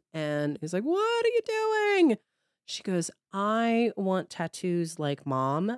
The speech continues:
and I put on makeup like mom, um, because that makes her not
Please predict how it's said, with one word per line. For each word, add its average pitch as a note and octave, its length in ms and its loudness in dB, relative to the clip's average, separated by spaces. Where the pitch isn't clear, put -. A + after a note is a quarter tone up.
and D#3+ 260 -8
I D3+ 320 -4
put D3+ 100 -6
on C#3 200 -2
makeup F3 460 -2
like D#3 260 -6
mom, D#3 560 2
um, D#3+ 840 2
because F3 340 -2
that E3+ 200 0
makes F3 240 -2
her D#3+ 120 0
not D3+ 200 0